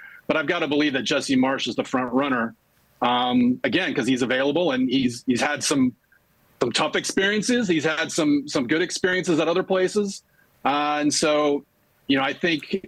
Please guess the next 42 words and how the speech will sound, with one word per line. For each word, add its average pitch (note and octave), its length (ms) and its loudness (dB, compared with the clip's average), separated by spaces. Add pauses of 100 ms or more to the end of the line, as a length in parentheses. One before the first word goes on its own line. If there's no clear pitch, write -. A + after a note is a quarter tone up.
(140)
also D#3+ 280 0
given D#3+ 260 0
his D3 160 0
history, F3 320 0
you C#3+ 60 2
know, C#3 60 0
he D3 60 2
started D#3+ 360 0
out F#3 260 0
coaching F#3+ 300 0
with B2+ 100 2
the C3+ 100 0
U B2+ 100 4
S B2+ 120 -6
men's B2+ 180 2
national B2+ 340 0
team C3 200 2
under C3 140 -2
Bob C3 260 0
Bradley C3+ 380 0
as A#2 120 -2
an A#2+ 100 2
assistant. A#2+ 440 -2
So, C3 380 0 (460)
uh, C3 500 0 (240)
he's, D3 500 0 (500)
he's D3+ 140 0
a D#3 40 2
familiar F3 440 0
face, E3 600 -2
a C#3+ 60 -10
familiar D3+ 420 2
name C#3+ 400 0
to C3+ 160 0
a - 20 2
lot C3 240 2
of B2 80 -8
people C#3 280 0
at B2 120 -2
U C3 140 2
S C3 120 -2
Soccer. C3+ 480 0